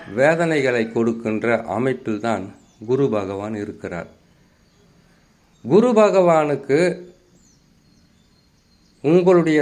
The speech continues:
சொந்த ராசி என்பது மிதுனமாக இருந்தாலும் வேறுபாடு இல்லாமல் அனைத்து ராசிகளுக்கும் நல்ல இடங்களில் அமரும்போது நற்பலன்களை தந்து விடுவார். அவரே பாதகஸ்தானத்தில்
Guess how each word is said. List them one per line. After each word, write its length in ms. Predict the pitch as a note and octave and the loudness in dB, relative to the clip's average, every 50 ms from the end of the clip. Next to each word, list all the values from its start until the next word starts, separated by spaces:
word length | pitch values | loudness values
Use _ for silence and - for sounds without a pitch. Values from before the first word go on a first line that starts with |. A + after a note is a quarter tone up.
| C3+ - - | 0 0 0
சொந்த 380 | D3 D3+ E3+ F#3 F#3 G3 F#3+ E3+ C#3+ | 2 2 2 4 4 4 4 6 6
ராசி 340 | C#3+ D#3+ F#3 F3+ F3+ F3+ E3 D#3+ | 6 6 4 2 0 -2 -2 0
என்பது 280 | D3 C#3+ C#3 D3 C#3+ C#3 C3 C3+ | 0 0 0 0 0 0 0 0
மிதுனமாக 600 | C#3 E3+ F3 E3+ D#3+ D3+ D3 C#3+ C3+ B2+ B2 A#2+ A#2+ | 0 2 2 4 4 4 2 2 2 2 2 0 0
இருந்தாலும் 640 | A#2+ B2 A#2+ A#2+ A2+ A2+ A2+ A2+ B2 C3+ A#2 G2+ G#2 A2+ A2+ - - - _ _ _ _ _ _ _ _ _ _ _ _ _ _ G#2+ | 0 -2 -2 -2 0 2 2 2 2 0 -2 -2 -4 -8 -10 -14 -20 -20 _ _ _ _ _ _ _ _ _ _ _ _ _ _ 2
வேறுபாடு 640 | B2+ E3 G3+ G#3+ G#3 G3 E3+ D#3+ D3 C#3+ C#3 C3+ C3 B2+ B2+ C3 | 4 6 6 6 4 4 4 4 4 4 4 4 2 0 0 0
இல்லாமல் 500 | C3+ C3+ B2+ B2+ B2 B2 B2+ D3+ E3+ - - - F#2 G#2+ | 2 2 2 2 2 2 2 0 0 -2 -4 -4 -2 0
அனைத்து 400 | B2+ D3+ E3+ E3+ F3 - E3+ E3 D3+ D3+ | 2 2 2 0 0 0 0 2 4 4
ராசிகளுக்கும் 1000 | D3+ D#3+ D#3+ - F3 D#3+ D3+ D3+ C#3+ C3+ C3 C#3 - - - - D3+ D#3+ F3 E3+ - - - - _ _ _ _ _ _ _ _ - A#2 | 4 2 2 0 -4 -2 -2 0 0 0 -2 -4 -8 -14 -12 -8 -6 -4 -4 -4 -6 -10 -16 -20 _ _ _ _ _ _ _ _ -2 0
நல்ல 280 | B2+ C#3+ E3 F3+ F#3+ F3+ E3 D#3+ | 2 2 4 2 2 2 2 0
இடங்களில் 480 | D3+ D3 C#3+ C#3 C3 C3+ C3 C#3 C3+ C3+ - A2 A2 | 0 0 0 0 0 0 0 0 0 -2 -2 -2 0
அமரும்போது 560 | B2 C#3 D3 C#3+ C3+ B2 A#2+ A2+ A#2 A#2+ C3 B2+ A#2 A2+ | 0 2 0 0 0 0 0 -2 -2 -2 -2 -2 0 0
நற்பலன்களை 600 | B2 A#2+ A#2 - B2+ A#2+ A#2 G#2+ G#2+ G#2 G#2+ A2+ A2+ G#2+ | -2 -2 -2 -2 -2 -2 0 -2 -2 -4 -4 -4 -4 -4
தந்து 240 | G#2 G#2 G2+ G#2 G2+ F#2+ | -4 -4 -4 -4 -6 -6
விடுவார். 400 | F2+ F2+ F2 F2 F2 F2 F2 - - - _ _ _ _ _ _ _ _ _ _ _ _ _ _ _ _ _ _ _ _ _ _ _ _ _ _ _ _ _ - A2+ D3+ | -6 -8 -8 -6 -6 -8 -8 -10 -16 -20 _ _ _ _ _ _ _ _ _ _ _ _ _ _ _ _ _ _ _ _ _ _ _ _ _ _ _ _ _ 2 2 4
அவரே 280 | F3 F3+ G3 F#3+ G3+ G#3+ G#3+ - - | 4 4 4 4 2 2 0 2 2
பாதகஸ்தானத்தில் 1080 | D#3+ D#3+ F#3 G3 G#3+ G3+ G3 F#3 F#3 - - E3 D#3 D#3 D#3+ D3+ D3+ - D#3 C#3+ | 4 4 4 4 2 2 0 -2 -2 -2 0 0 2 2 0 -2 -4 -4 -4 -4